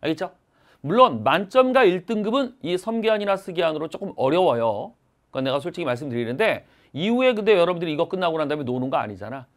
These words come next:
상크스나 모의고사 이런 걸 하게 되면 이 든든한 반석 위에서 일 등급 만점이 가능하다 이거야. 알겠지? 적어도 삼 등급 이상이 보장이 되는 강의. 바로 스피드 개념 완성반.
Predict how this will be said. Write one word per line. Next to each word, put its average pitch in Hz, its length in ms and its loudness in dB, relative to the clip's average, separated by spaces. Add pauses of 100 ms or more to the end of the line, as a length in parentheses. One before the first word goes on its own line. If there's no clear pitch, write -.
(140)
상크스나 156 760 -4
모의고사 143 460 0
이런 127 160 -2
걸 139 120 -2
하게 156 340 -4
되면 208 400 -4 (360)
이 226 260 -2
든든한 196 420 0
반석 143 300 -2
위에서 120 500 -2 (260)
일 175 160 -4
등급 185 200 -4
만점이 123 320 -2
가능하다 107 400 -10
이거야. - 180 -20 (220)
알겠지? 190 420 -2 (400)
적어도 190 580 6
삼 247 280 -4
등급 240 340 -2
이상이 147 460 -6
보장이 131 360 -4
되는 175 300 -4
강의. 113 300 -12 (360)
바로 143 300 2 (100)
스피드 - 320 -6
개념 131 240 -2
완성반. 101 440 -10